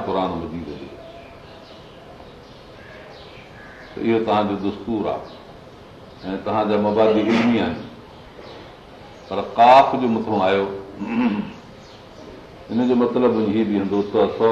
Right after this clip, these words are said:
وري کان پوءِ توهان کي تفاصيل به ملندا، دستاويزي طور ڪتابن جي صورت ۾ تدوين ٿيل. جيئن قرآن توهان وٽ مڪتوب نه آهي، في دفتين، اهڙي طرح توهان کي حديث به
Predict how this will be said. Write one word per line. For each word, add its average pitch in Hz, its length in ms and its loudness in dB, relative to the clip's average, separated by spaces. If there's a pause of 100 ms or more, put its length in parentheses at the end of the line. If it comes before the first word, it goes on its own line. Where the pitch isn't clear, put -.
وري 101 300 4
کان 92 160 -4
پوءِ 90 140 -4
توهان 90 260 -4
کي - 120 -6
تفاصيل 95 440 -2
به 85 260 -2
ملندا، 87 300 -2 (920)
دستاويزي 101 720 2
طور 92 160 -2 (160)
ڪتابن 104 460 -2
جي 82 80 -6 (100)
صورت ۾ 82 240 -8 (420)
تدوين 104 440 -2 (160)
ٿيل. - 160 -8 (880)
جيئن 92 220 -6
قرآن 113 260 4 (120)
توهان 98 220 0
وٽ 95 180 -4
مڪتوب 110 380 -4 (100)
نه 85 140 -2
آهي، 82 180 -4 (1300)
في 107 60 -4
دفتين، 113 720 4 (720)
اهڙي 113 220 4
طرح 98 220 0 (100)
توهان 92 260 -2
کي 92 120 -6
حديث 104 280 -2
به 87 200 -6